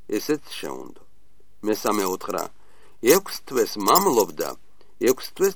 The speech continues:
დედლობ. გიდი ამიტომ დაგირქვამსო?“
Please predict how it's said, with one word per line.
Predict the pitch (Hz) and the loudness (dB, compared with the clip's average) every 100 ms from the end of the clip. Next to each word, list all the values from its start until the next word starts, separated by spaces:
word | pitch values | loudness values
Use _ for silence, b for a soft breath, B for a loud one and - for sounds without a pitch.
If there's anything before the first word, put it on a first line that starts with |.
| - | -2
დედლობ. | 85 80 87 78 78 - - - - - - - - - 110 104 | -6 -4 -4 -4 -4 -10 -16 -16 -16 -16 -16 -16 -16 -16 -14 -6
გიდი | 143 160 123 | -2 0 4
ამიტომ | 101 120 127 151 156 b b - - | 4 2 2 0 -2 b b -16 2
დაგირქვამსო?“ | 123 120 135 - 87 - - 101 | 4 6 4 2 -2 -2 -2 -2